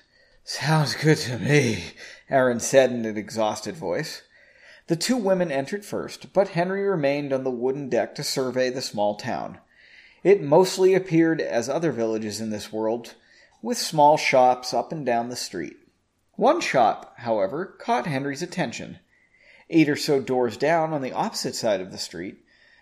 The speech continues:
a red sign was decorated with a large letter M with a small crow painted above it. Henry's spirits fell upon the realization that the magistrates had a presence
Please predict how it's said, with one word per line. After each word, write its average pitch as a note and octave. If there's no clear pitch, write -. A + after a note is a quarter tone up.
a G3
red G#3
sign F3+
was B2
decorated A#2+
with B2
a A2
large G#2
letter C3
M A#2
with C3
a D#3+
small C#3
crow D3
painted A#2+
above E2
it. -
Henry's B2+
spirits D#3+
fell A#2+
upon B2+
the A#2+
realization A2+
that G#2
the A2
magistrates G#2
had G2+
a -
presence G#2